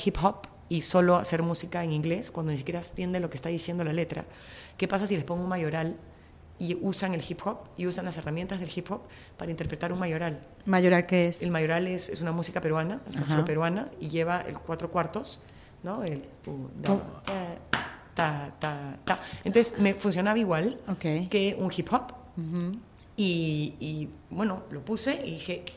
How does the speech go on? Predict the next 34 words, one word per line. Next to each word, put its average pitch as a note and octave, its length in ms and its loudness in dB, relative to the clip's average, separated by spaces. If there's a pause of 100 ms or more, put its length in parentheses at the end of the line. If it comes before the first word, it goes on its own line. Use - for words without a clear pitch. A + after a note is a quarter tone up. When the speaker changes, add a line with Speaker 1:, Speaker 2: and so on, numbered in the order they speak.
(120)
Speaker 1:
"Esto F#3 340 -4
es". - 380 -4 (580)
Porque E3+ 200 -2
bailaban F3 420 0
con D3+ 300 -4 (120)
una F#3 180 -4
fuerza E3+ 720 -6
y E3 60 -2
una E3+ 120 -2
pasión D#3 380 -4
Speaker 2:
Wow. A#3 80 -6 (420)
Speaker 1:
que F3 100 2
los D#3 100 0
primeros F#3 260 0
chicos G#3+ 240 -2
que - 80 -4
me F3 140 0
negaban D#3+ 500 2
que D3+ 100 -4
hablaban D#3+ 320 -2
quechua, E3 360 -6 (320)
a D#3+ 80 0
los E3 140 2
dos G3 220 0
años F#3 340 -2
se - 100 -2
peleaban F3 400 0
por E3+ 140 -6
decirme E3 480 -4
que D#3+ 260 -2
era D#3+ 160 2
uno D#3+ 220 0
de D3 100 0
Ancash F#3+ 420 -2